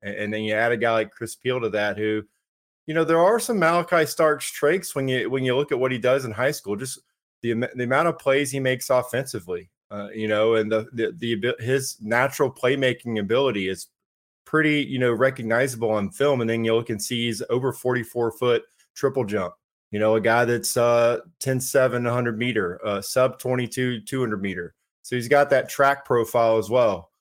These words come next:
Not trying to compare him to Malachi Starks, who's obviously a different player, probably closer to a Kamari Lassiter type player. But,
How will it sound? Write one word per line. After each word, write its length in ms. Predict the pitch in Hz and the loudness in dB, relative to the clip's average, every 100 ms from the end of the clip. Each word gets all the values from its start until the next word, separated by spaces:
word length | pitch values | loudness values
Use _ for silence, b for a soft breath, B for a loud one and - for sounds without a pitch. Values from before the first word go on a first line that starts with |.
| _ _ - | _ _ -4
Not 220 | 120 123 | 0 0
trying 220 | 143 131 | 2 2
to 80 | 127 | 0
compare 320 | 131 135 135 | -4 2 2
him 80 | 139 | 2
to 100 | 123 | 2
Malachi 420 | 117 117 113 117 | 2 2 2 0
Starks, 380 | 110 120 131 131 | 0 0 0 -2
who's 100 | 110 | 0
obviously 360 | 120 127 110 113 | 2 2 0 -6
a 40 | |
different 280 | 110 120 - | -6 -8 -2
player, 500 | 113 117 139 131 - | 2 2 2 -2 -2
probably 340 | 104 107 120 | 0 0 0
closer 380 | 117 120 113 - | -2 -2 -2 -4
to 120 | 117 | -2
a 100 | 113 | -2
Kamari 380 | - 110 117 117 | -2 0 2 4
Lassiter 400 | 107 120 127 123 | 4 2 0 -8
type 320 | 107 104 101 | -2 -2 -2
player. 260 | 107 101 123 | -2 0 0
But, 240 | 113 98 | 0 -4